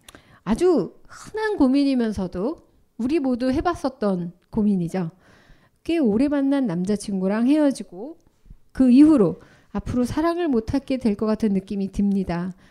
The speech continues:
제 마음을 끄는 남자를 다시는 못 만날 것 같은 느낌이 아주 강하게 드는데요. 주변에서도 보면 한번 깊은 사랑을 한 뒤로 다시 인연을 못 만나 계속 싱글로 계시는 분들을 보면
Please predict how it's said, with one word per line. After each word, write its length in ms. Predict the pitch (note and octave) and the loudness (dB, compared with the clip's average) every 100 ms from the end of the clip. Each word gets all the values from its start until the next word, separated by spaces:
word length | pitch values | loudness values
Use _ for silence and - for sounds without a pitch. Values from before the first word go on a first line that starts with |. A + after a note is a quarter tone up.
| _ | _
제 160 | - B3+ | 2 4
마음을 400 | B3+ A#3 A#3 A#3 | 6 6 4 4
끄는 240 | C4 B3+ | 2 2
남자를 460 | A3+ F#3+ G3+ G#3 G#3 | 2 0 0 -2 -4
다시는 360 | - - C#4+ | -8 -2 0
못 140 | D4 A3+ | 2 2
만날 300 | A#3 A#3+ A#3 | 2 2 0
것 80 | A#3 | 0
같은 320 | G#3 G#3 G3 | -2 0 -2
느낌이 360 | F#3+ - F#3+ | -4 -4 -4
아주 220 | D#3 G#3+ C#4 | 0 0 0
강하게 480 | - A#3+ D#4 D#4+ | 2 4 6 4
드는데요. 540 | B3 G#3 F3 F3+ E3 F3 _ - - _ _ _ - | 2 2 2 0 -4 -6 _ -20 -20 _ _ _ -4
주변에서도 800 | A#3 B3 B3+ A#3+ A3 A#3 A3 A3 | 4 6 6 6 4 2 2 0
보면 380 | F#3+ F#3+ G#3 | 0 0 -2
한번 420 | G#3+ D4+ D#4+ E4 D4 | 0 0 2 0 0
깊은 460 | A#3 - - E4+ | -4 -4 -2 0
사랑을 400 | E4 C#4+ C4+ C4 | 0 0 2 4
한 140 | D#4 C#4 | 4 4
뒤로 340 | G3 F3+ C4 - - _ - - | 2 2 -2 -8 -20 _ -20 -12
다시 260 | - B3 D#4 | -4 0 2
인연을 260 | B3+ D4 D4 | 4 6 6
못 140 | A3+ | 4
만나 340 | A3+ A#3+ A#3+ A#3+ | 4 2 2 0
계속 380 | - G3+ A3 | 0 -2 -2
싱글로 420 | - C#4+ C#4+ C#4 C4 | -4 -2 0 2 2
계시는 380 | A#3 A#3 A3 | 0 0 -2
분들을 340 | G#3 G3+ G3 G3+ | -2 -2 0 0
보면 280 | G3 F#3 | -2 -4